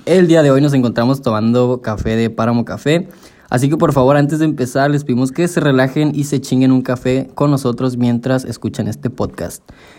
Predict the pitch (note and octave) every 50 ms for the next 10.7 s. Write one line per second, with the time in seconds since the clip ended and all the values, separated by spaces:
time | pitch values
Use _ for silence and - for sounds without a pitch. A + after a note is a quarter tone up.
0 | _ _ - - A#2 A#2+ B2 B2+ B2+ B2+ A#2+ B2+ B2 B2 A#2 A#2 B2 A#2+ B2 A#2+
1 | - B2 B2+ C3 C#3 C#3+ C3+ - C3 C3 C3 D3 E3+ F#3 F#3+ F#3+ G#3 F#3+ D#3+ C#3
2 | A#2+ - B2+ A#2+ A#2+ C3+ C3 B2 A#2+ A#2 A#2 B2 C3 C3 C3 B2+ A#2+ B2 A#2+ A#2+
3 | - A#2+ A2 - - - C#3 C3+ C3+ C3 - - A#2 A#2+ A2 A2 G#2 G#2 G#2+ A2
4 | A2+ A#2+ B2+ C3 C3 - E3 E3+ F3 E3+ - - - - - G#2+ G#2+ G#2+ G#2 G#2
5 | G2+ G2+ G2+ G2+ G2+ G2 G2+ G#2 G2+ - - A2+ G#2+ G2+ G2 F#2+ G2+ A#2 C#3 E3
6 | F#3 G#3 A3+ G#3 - - _ _ _ _ _ _ _ _ _ - - - - -
7 | F3 F#3 F#3 E3+ C3+ B2 C3 B2+ C3 D3 D#3 D3+ - E3 E3+ - D#3+ D3 D3 C3+
8 | A#2 B2 C#3+ D#3+ D#3+ D3+ C#3 B2+ B2 A2+ A#2+ A#2+ - C#3 B2+ B2 A#2+ A#2+ B2 B2
9 | C3+ B2+ C3 A#2+ - - - D3 C#3+ C#3+ - B2+ A#2+ A2+ A2 - - G2+ A2+ A2+
10 | A#2+ C#3 - B2 A#2 B2+ D3+ E3 - G3+ G#3 A3 A3